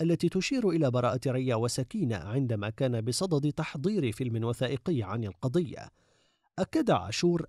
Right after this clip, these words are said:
أنه تم العثور على الجثث في منزلهما، لكنه شكك في أن يكونا الفاعلتين، وأن الاحتلال الإنجليزي آنذاك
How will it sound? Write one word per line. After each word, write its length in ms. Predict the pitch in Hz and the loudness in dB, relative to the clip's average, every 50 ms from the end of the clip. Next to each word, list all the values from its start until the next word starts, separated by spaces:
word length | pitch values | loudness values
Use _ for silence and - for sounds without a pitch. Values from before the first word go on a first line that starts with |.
| - | -2
أنه 320 | 151 139 131 123 107 123 123 | 0 0 2 2 0 0 0
تم 220 | - 139 123 113 | 0 0 0 0
العثور 460 | 110 101 107 120 - 170 170 151 131 | -2 -2 -2 -2 0 0 0 0 0
على 180 | 113 110 123 127 | 0 0 0 0
الجثث 520 | 123 113 127 135 120 - 139 131 - - | 0 2 2 0 2 2 -2 -4 -4 -6
في 180 | - - 135 120 | -4 -2 0 0
منزلهما، 680 | 107 107 110 107 127 139 175 185 151 123 104 76 65 - - - - _ _ | 0 -2 0 0 2 2 2 2 0 -2 -4 -4 -8 -14 -18 -20 -20 _ _
لكنه 580 | - 104 90 78 - - 156 135 127 120 131 131 | -8 -8 -8 -6 -4 -2 0 2 2 2 2 2
شكك 440 | - - 143 - - 135 - - 123 | 0 0 -2 -2 -2 -2 0 -2 -4
في 240 | - - 131 - 139 | -2 -4 -4 -2 -2
أن 120 | 135 131 | -2 0
يكونا 440 | 131 123 - - 135 135 165 220 214 | 0 0 0 0 0 2 2 0 0
الفاعلتين، 760 | 160 - - 110 101 104 110 110 - - 185 165 117 90 - - - - - - _ | -2 -2 -4 -4 -4 -2 -4 -6 -4 -4 -4 -2 -4 -4 -8 -14 -18 -20 -20 -10 _
وأن 200 | 135 151 175 190 | 0 0 2 2
الاحتلال 500 | 190 175 170 - - - 226 269 269 226 | 2 0 0 -2 -2 -2 -2 0 0 0
الإنجليزي 880 | 139 98 98 113 131 135 127 120 120 117 110 110 143 156 131 120 107 92 | 0 0 -2 0 0 0 0 0 0 0 2 2 2 2 0 0 0 0
آنذاك 560 | - 117 104 110 139 160 165 147 - - 139 | -2 0 -2 0 0 0 0 0 0 -2 -4